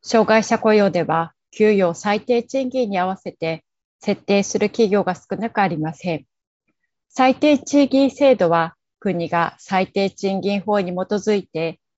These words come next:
賃金の最低限度を定めている制度になります。ここでは、最低賃金とはどのようなものなのか、また、現在の最低賃金、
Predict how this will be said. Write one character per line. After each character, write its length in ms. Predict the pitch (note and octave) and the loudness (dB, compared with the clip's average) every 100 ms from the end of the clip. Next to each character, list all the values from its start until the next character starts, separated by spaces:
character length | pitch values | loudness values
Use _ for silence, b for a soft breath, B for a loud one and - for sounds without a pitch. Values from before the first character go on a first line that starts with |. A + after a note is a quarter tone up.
| _ _ | _ _
賃 320 | - G#3 F#3+ | -2 0 0
金 220 | F#3 E3+ | -2 -2
の 180 | C3+ B2 | -4 -10
最 280 | - - G3 | -10 -4 -2
低 240 | G3 A3+ A3 | 0 2 4
限 260 | C4 C4+ | 4 4
度 120 | B3 | 2
を 40 | F#3+ | 0
定 280 | - E3 F3 | -2 -4 -4
め 100 | G3+ | -2
て 180 | - G#3+ | 0 0
い 60 | |
る 80 | F3 | -2
制 260 | - G3 F3+ | -4 -4 -2
度 140 | D#3 | -2
に 100 | D3+ | -4
な 120 | C#3 | -6
り 100 | D3+ | -10
ま 140 | C#3 D3 | -10 -12
す。 240 | - _ _ _ _ _ b b _ _ _ _ _ _ _ _ | -14 _ _ _ _ _ b b _ _ _ _ _ _ _ _
こ 140 | A3 | -2
こ 120 | A3 G#3 | 0 2
で 120 | A3 | 2
は、 240 | F3+ D#3+ - | 2 0 -4
最 260 | - F#3+ | -4 -2
低 220 | - A#3+ A3+ | 2 0 2
賃 260 | - C4 | 0 0
金 240 | A3+ G#3+ G3 | 0 -2 -4
と 160 | E3+ | -6
は 140 | E3+ D#3+ | -6 -4
ど 160 | F#3+ | -6
の 100 | A#3 | -2
よ 160 | B3+ A#3+ | -2 -2
う 40 | |
な 120 | G3+ | -4
も 140 | F3 E3+ | -8 -10
の 100 | F3 | -10
な 140 | E3 | -8
の 160 | C#3+ C#3 | -8 -10
か、 240 | - - _ _ _ _ _ _ _ - | -12 -14 _ _ _ _ _ _ _ -2
ま 100 | A3+ | 0
た、 260 | A3 A3+ | 2 2
現 340 | A3 A3+ B3+ B3+ | 2 4 4 4
在 180 | A#3 | 2
の 160 | F#3+ E3+ | 2 -2
最 300 | - F#3+ F#3 | -2 -2 0
低 200 | F#3 F#3 | -2 -4
賃 320 | - F#3 E3 | -4 -8 -8
金、 220 | - C#3+ | -8 -10